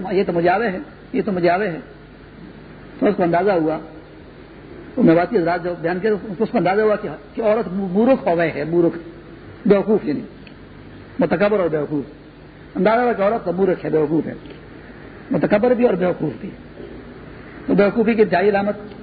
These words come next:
تکبر ہوتا ہے۔ تکبر جو ہے بیوقوفی کی انتہائی آخری اسٹیج ہے، آخری درجہ، جسے آپ لوگ سپرلیٹو ڈگری کہتے ہیں۔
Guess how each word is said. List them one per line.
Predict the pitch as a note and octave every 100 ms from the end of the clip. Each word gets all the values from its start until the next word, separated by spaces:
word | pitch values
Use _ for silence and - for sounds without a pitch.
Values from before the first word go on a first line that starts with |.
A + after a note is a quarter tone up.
| - - -
تکبر | F#3 B3
ہوتا | A3+ F#3
ہے۔ | E3 - - -
تکبر | G#3+ A3+
جو | G#3
ہے | G#3+
بیوقوفی | F3+ E3+ F3+ G#3+
کی | F3 A3 - - -
انتہائی | B3 D3+ E3+ E3+ G#3+ F#3+ D#3+ -
آخری | G#3 G3+ F3
اسٹیج | D#3+ B3 C#3
ہے، | A2 - - - - - - - - - F3+
آخری | F#3 F3
درجہ، | E3 D#3
جسے | D#3 E3+
آپ | F3
لوگ | F3+ E3+
سپرلیٹو | D#3 G3+ F3+ D#3+
ڈگری | D#3 D3 D3+
کہتے | G3
ہیں۔ | G#3